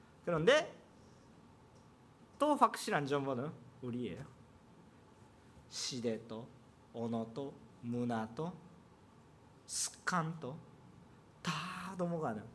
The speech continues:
땅 끝에 있는 우리가 지금 하나-, 예수님의 이름으로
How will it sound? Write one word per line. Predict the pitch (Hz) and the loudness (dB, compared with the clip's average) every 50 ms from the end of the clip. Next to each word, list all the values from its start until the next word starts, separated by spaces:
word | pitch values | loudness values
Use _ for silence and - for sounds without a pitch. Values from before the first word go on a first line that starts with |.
| - - - - - - | -18 -20 -20 -20 -18 -10
땅 | - - 240 254 254 226 - | -2 0 2 2 2 2 2
끝에 | - 247 233 220 - - - - - - - - 220 | 0 -2 -2 -2 -2 -4 -4 -6 -6 -2 4 4 6
있는 | 196 156 147 147 151 151 143 | 6 6 4 2 2 2 2
우리가 | 139 135 135 120 131 175 226 233 - - - - - - - - | 2 2 2 2 2 2 2 2 -2 -6 -12 -16 -18 -20 -18 -14
지금 | - - - 156 131 113 - - - 185 202 208 208 - - - - - - - - - - | -10 -6 -6 -4 -4 -4 -6 -6 -6 -6 -6 -6 -6 -8 -14 -18 -20 -20 -20 -20 -20 -18 -6
하나-, | - 170 156 151 151 - - | -4 -2 -2 -2 -4 -4 2
예수님의 | 156 147 156 151 - 165 147 143 143 139 139 127 123 | 4 4 4 4 2 0 0 0 2 2 2 2 2
이름으로 | 120 113 117 123 156 180 196 208 - | 2 0 0 0 0 0 0 -2 -6